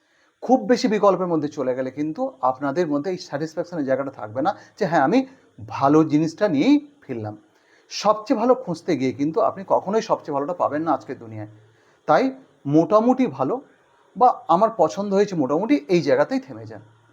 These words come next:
তাহলে কিন্তু সন্তুষ্ট থাকবেন, ভালো থাকবেন। আর জীবনে ভালো থাকাটাই সবচেয়ে আগে গুরুত্ব পাওয়া উচিত, তাই নয় কি? আজকের এই এপিসোড কেমন লাগলো অবশ্যই কমেন্টে জানাবেন এবং সবাই ভালো থাকবেন।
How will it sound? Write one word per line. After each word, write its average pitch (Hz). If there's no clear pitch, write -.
তাহলে 151
কিন্তু 160
সন্তুষ্ট 131
থাকবেন, 160
ভালো 127
থাকবেন। 113
আর 123
জীবনে 135
ভালো 120
থাকাটাই 165
সবচেয়ে 233
আগে 135
গুরুত্ব 120
পাওয়া 110
উচিত, -
তাই 135
নয় 226
কি? 262
আজকের 175
এই 247
এপিসোড 240
কেমন 175
লাগলো 185
অবশ্যই 143
কমেন্টে 131
জানাবেন 135
এবং 214
সবাই 120
ভালো 120
থাকবেন। 160